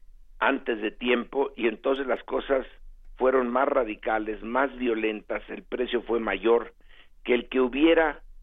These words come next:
pagado México si se hubieran dejado ya, eh, l-, si se hubiera aceptado que, eh, la vía de Madero,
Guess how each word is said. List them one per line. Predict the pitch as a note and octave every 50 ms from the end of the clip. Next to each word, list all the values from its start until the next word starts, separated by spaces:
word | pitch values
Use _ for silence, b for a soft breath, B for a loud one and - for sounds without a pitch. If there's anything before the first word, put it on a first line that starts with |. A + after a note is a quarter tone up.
| - -
pagado | B2+ C3 C3 C3+ D3 D3+ D3+ D3+ C#3+
México | C3 C3+ C#3+ C#3 C3+ - C3 - - C3 C3 B2 - - - - - - - - - - - - - -
si | B2+ B2+ B2+ C3 - - - - - - - _ - - - - - - -
se | C3
hubieran | A#2 A2 A#2+ C#3+ D3+ D#3 D3+ D3
dejado | C3 B2+ - - C#3 C#3 C#3 C3 C#3 C3+ C3+ A#2 - - -
ya, | - B2 C3+ C#3+ C#3+ C3 - _ - - - - _ - - -
eh, | - A2 A2 G#2+ G#2+ G2+ F#2 E2+ D#2+ - - - - - - - - - - - _ _ _ _ - - -
l-, | - G3 - - - - - - - - - -
si | C3+ A#2+
se | - D3+
hubiera | D3 C3+ F3 F#3+ F3+
aceptado | - - B2+ - - - D3 C3 C3 A2 - - - - - - - - - - - - - _ _ _ - _ - _ _ _ - - - - - -
que, | - - B2 A#2+ B2 A#2+ A#2 A2
eh, | G2+ - - - - - - - - - - _ _ _ - - _ _ _ - - - -
la | G#2 G#2+ A2 A2 G#2+ G2+ G#2+
vía | A2 C#3 E3 F3 E3+ D#3+ D3
de | C#3 C3
Madero, | A#2+ A#2 A2+ A2 A#2+ C3+ C3 A#2+ A#2+ B2+ B2